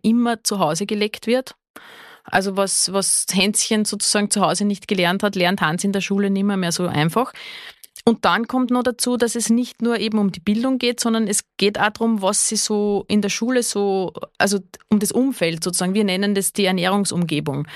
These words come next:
Ähm, was gibt's beim Schulbuffet? Was gibt's, wenn die Kinder zum Mittag in der Schule essen? Was gibt's da? Wie reagieren oder wie agieren die Pädagoginnen? Das ist nämlich auch ein ganz ein zentraler Faktor. Die Kinder,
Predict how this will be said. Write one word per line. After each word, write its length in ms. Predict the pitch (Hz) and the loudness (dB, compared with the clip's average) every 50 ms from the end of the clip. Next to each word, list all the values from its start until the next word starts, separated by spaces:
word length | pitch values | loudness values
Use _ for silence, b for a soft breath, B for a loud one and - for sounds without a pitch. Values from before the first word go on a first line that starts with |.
| B B B B B B B B B | B B B B B B B B B
Ähm, 380 | - 170 180 185 185 185 190 - | 0 2 2 2 2 0 -2 -4
was 220 | - 196 208 - - | -2 -2 -2 0 -2
gibt's 240 | - 220 - - - | -4 -6 -4 -6 -2
beim 160 | - 226 220 | 0 0 0
Schulbuffet? 640 | 208 - 233 233 226 240 208 - 175 165 170 175 | 0 0 -2 0 0 -2 -2 0 -2 -2 0 0
Was 180 | 180 180 - - | 0 -2 -2 -2
gibt's, 340 | - 220 214 - - - - | -2 -4 -4 -4 -4 -2 0
wenn 140 | 196 196 | 0 0
die 80 | 190 208 | 0 -2
Kinder 280 | - - 226 220 214 214 | 0 0 0 0 0 -2
zum 160 | - 220 220 | -2 -2 -2
Mittag 180 | 220 220 208 | -2 -2 0
in 80 | 214 214 | 0 0
der 80 | 214 208 | 0 0
Schule 240 | - 226 226 208 | -2 -2 0 0
essen? 240 | 196 196 - 214 208 | 0 0 0 -2 -2
Was 180 | 196 202 - - | 0 -2 -2 -2
gibt's 340 | - 214 - - - - - | -2 -4 -4 -2 -2 0 2
da? 260 | 185 180 208 226 214 B B B B B B B B B | 2 2 2 0 -2 B B B B B B B B B
Wie 580 | - 196 185 196 226 233 240 247 247 240 - _ _ _ _ _ _ _ _ _ _ _ _ _ _ - | -2 2 4 4 4 4 4 2 0 -2 -4 _ _ _ _ _ _ _ _ _ _ _ _ _ _ 0
reagieren 580 | 202 202 196 202 202 202 - 226 233 254 262 247 | 2 2 4 2 2 2 0 0 2 2 2 0
oder 180 | 220 202 202 190 | 0 -2 -2 -4
wie 140 | 208 - | -2 0
agieren 400 | - 170 180 170 - 226 247 240 | 0 0 0 0 -2 0 0 0
die 100 | 214 220 | 0 -2
Pädagoginnen? 760 | 196 - 190 175 170 165 165 151 202 254 233 220 196 170 165 165 | -4 -6 -6 -4 -4 -4 0 0 0 0 2 0 -2 0 -2 -4
Das 120 | 180 180 | -4 -4
ist 140 | 214 196 - | -4 -2 -2
nämlich 380 | 208 202 202 196 190 - - | 0 0 0 -2 -4 -2 0
auch 180 | - 160 185 196 | 2 2 4 2
ein 80 | 214 208 | 0 -2
ganz 280 | - 127 131 196 - - | -2 -2 -2 -2 -2 -4
ein 60 | 220 | -8
zentraler 440 | - 190 175 - - 110 151 175 - | -8 -10 -4 0 0 0 0 0 -2
Faktor. 400 | - 170 - - - - - 175 | -2 -2 -4 -4 -6 -6 -6 -2
Die 140 | 160 196 160 | -2 -2 0
Kinder, 400 | - 226 233 254 262 285 277 | 0 0 2 2 2 0 -2